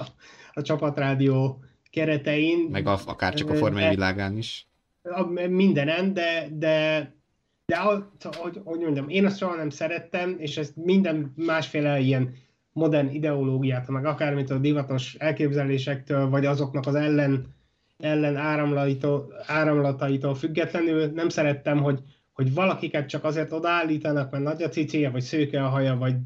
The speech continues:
Speaker 1: vagy ekkorára úrozták a száját. Azt is megértem, hogy valaki szereti ezt a szerepet, és ez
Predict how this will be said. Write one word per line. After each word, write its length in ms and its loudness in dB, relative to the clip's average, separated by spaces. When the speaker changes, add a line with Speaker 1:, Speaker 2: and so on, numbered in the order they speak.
Speaker 1:
vagy 200 -4
ekkorára 680 -2
úrozták 600 0
a 40 -2
száját. 600 0
Azt 180 -2
is 100 2
megértem, 400 0
hogy 100 -2
valaki 500 0
szereti 500 0
ezt 180 -6
a 40 -6
szerepet, 520 -4
és 160 -6
ez 240 -4